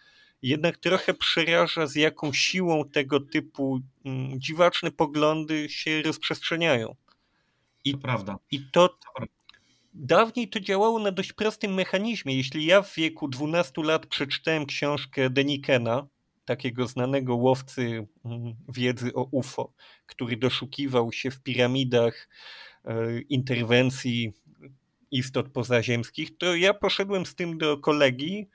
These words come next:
Speaker 1: poszedłem z tym do ojca, rzuciłem coś na lekcji biologii i wszyscy mi powiedzieli, żebym się nie zajmował głupotami, że to generalnie jest nieprawda, bo to i to.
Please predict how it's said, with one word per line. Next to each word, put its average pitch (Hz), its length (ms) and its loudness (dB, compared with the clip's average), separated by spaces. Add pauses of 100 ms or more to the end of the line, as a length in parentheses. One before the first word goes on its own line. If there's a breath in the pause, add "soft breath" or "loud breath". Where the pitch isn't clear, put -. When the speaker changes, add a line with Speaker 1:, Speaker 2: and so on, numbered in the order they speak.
(220 soft breath)
Speaker 1:
poszedłem 175 420 -2
z - 60 -12
tym 165 160 -4
do 139 160 4
ojca, 147 580 2 (540 soft breath)
rzuciłem 180 540 0
coś - 280 -4
na 175 80 0
lekcji 175 320 -2
biologii 175 460 2
i 180 60 -4
wszyscy - 380 -4
mi 180 140 -4
powiedzieli, 170 640 -2
żebym 156 260 -2
się 151 140 -4
nie 151 120 -2
zajmował 147 420 2
głupotami, 143 840 2
że 131 280 -2
to 131 100 -6
generalnie 131 720 2
jest 127 200 -4
nieprawda, 127 440 0
bo 123 140 -2
to 120 180 -4
i 113 100 -4
to. - 220 -18